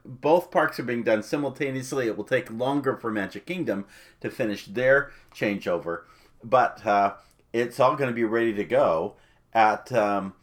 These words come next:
Disneyland on July sixteenth. Now, in D twenty-three, they talked a little bit about these changes.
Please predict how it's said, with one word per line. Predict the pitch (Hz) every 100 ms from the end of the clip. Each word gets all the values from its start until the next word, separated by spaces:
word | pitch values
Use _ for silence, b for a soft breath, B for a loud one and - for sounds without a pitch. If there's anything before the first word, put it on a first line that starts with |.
| _ _ _ _
Disneyland | 120 156 165 123 98 90 101 -
on | 104
July | 101 110 98 98
sixteenth. | 98 - 113 - 156 101
Now, | 113 110
in | 117
D | 117 170
twenty-three, | - 175 139 120 - 165 131 98 98 b b b b b
they | 120 120
talked | 120 - 208 262 -
a |
little | 117 104 95
bit | 92 90
about | 87 101 107
these | 101 -
changes. | - 151 135 92 80 123